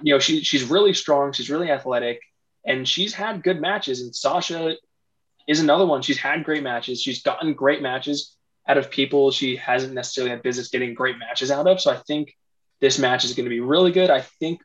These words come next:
Bianca is gonna end up retaining, but this one's one I was actually going back and forth with quite a bit in my head of who's actually gonna win this, because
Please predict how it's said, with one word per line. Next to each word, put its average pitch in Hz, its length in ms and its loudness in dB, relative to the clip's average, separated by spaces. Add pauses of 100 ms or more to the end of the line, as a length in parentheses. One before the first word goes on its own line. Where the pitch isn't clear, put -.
Bianca 156 420 4
is 156 160 -2
gonna 156 160 0
end 147 300 0
up 139 180 6
retaining, 185 720 -2 (640)
but 135 300 4
this 226 240 2
one's 247 300 0
one 170 200 2
I 147 140 6
was 139 140 4
actually 143 260 4
going 131 200 0
back 127 220 -2
and 123 140 -16
forth 131 320 -6
with 123 200 -8
quite 131 240 0
a 117 60 -6
bit 127 180 -6
in 131 60 -14
my 117 140 -8
head 120 340 -2 (460)
of 135 240 2
who's 139 260 2
actually 127 420 -2
gonna 120 160 -2
win 131 220 -4
this, 190 220 -2
because 123 640 -4